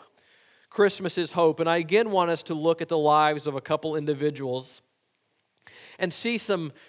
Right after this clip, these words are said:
truths from their lives. Pastor Jason read this portion of Scripture earlier.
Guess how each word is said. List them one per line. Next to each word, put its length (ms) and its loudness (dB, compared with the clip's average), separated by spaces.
truths 520 -2
from 180 -4
their 140 0
lives. 320 4
Pastor 300 -4
Jason 380 -2
read 280 0
this 180 -2
portion 360 -4
of 80 -6
Scripture 380 -4
earlier. 500 0